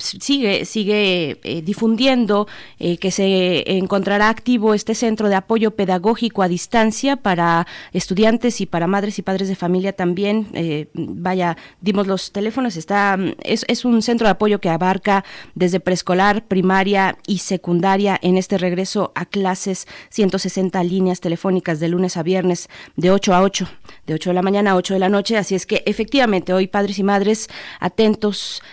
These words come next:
a los horarios, a lo que se vaya informando y desplegando, pues a través de los televisores, como es esta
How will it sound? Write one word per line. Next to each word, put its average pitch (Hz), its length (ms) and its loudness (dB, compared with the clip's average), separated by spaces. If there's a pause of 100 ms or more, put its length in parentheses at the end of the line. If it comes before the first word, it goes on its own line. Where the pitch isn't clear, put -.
(140)
a 170 500 0
los 202 240 2
horarios, 180 720 2
a 180 120 0
lo 170 120 2
que 175 140 -4
se 180 120 -4
vaya 185 440 2 (320)
informando 202 580 2
y - 20 4
desplegando, 190 640 0
pues 233 200 -4
a - 20 -6
través 175 380 -2
de 175 80 -2
los 156 140 -6
televisores, 254 720 -4
como 165 260 -2
es 170 300 0
esta 160 480 -4